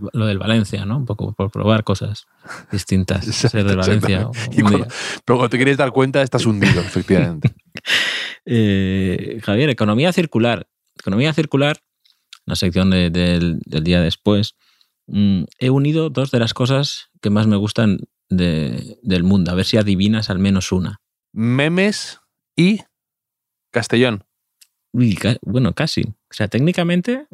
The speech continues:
Speaker 1: eh, memes, correcto. Y el protagonista vive en Castellón.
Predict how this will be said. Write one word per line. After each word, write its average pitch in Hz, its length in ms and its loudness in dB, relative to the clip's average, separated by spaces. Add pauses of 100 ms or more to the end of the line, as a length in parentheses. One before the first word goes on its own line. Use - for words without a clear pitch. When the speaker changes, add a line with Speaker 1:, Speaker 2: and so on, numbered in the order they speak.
(480)
Speaker 1:
eh, 101 540 0
memes, 147 640 -2
correcto. 120 500 0 (600)
Y 147 200 2
el 185 80 0
protagonista 131 680 0
vive 143 220 0
en 147 60 -2
Castellón. 127 520 -2